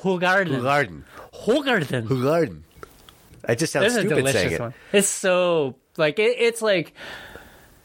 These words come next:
Speaker 1: mixing beer in a bottle of perfume, like that shit.
Speaker 2: Yeah.
Speaker 1: I, I
Speaker 2: That
Speaker 1: love
Speaker 2: was,
Speaker 1: it.
Speaker 2: that was my f-, uh, Hoegaarden was my first,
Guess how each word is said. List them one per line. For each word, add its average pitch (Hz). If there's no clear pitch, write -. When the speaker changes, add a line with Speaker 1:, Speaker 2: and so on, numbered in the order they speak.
Speaker 1:
mixing 147
beer 139
in 123
a 120
bottle 120
of 107
perfume, 98
like 95
that 98
shit. 98
Speaker 2:
Yeah. 80
Speaker 1:
I, 143
I -
Speaker 2:
That -
Speaker 1:
love 156
Speaker 2:
was, 165
Speaker 1:
it. -
Speaker 2:
that 160
was 143
my 123
f-, -
uh, 110
Hoegaarden 131
was 101
my 98
first, -